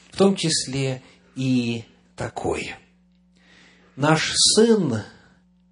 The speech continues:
пишет Глен Кун, — учился в том же самом колледже и слышал мои проповеди.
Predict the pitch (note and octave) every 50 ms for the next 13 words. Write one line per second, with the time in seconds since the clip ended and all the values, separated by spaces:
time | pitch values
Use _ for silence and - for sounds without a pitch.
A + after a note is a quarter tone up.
0 | _ _ - A#2 A2+ - A2+ G#2 G2+ G2+ A2 G#2 A2 G#2+ G#2+ G2+ G2+ G2+ G2 -
1 | - E3 E3 D#3+ D3+ C#3 C3+ - _ _ _ _ _ _ _ _ _ _ _ _
2 | _ - C#3 C#3+ C#3+ - - C4 C4 B3 A#3 - G3+ F#3 F3 - - - A3 A3+
3 | G3+ F#3+ G3 F3 - - F#3+ F3+ F3+ F3+ F3+ E3+ - - - A3 A3 A3 G3 D#3
4 | C#3 B2+ A2+ G#2+ A2+ G#2+ G#2+ B2+ D3 C#3 - - F3 F#3 A3 A3 G#3+ - - D#3+
5 | C#3+ C3+ C3 B2 A#2 A#2 A#2 B2 C3+ C#3+ C#3+ D3 C#3+ C3+ C3 - - C3+ C3+ B2+
6 | B2 - A2 F#2+ F#2 F#2 G2 G2 - - E2+ D#2+ -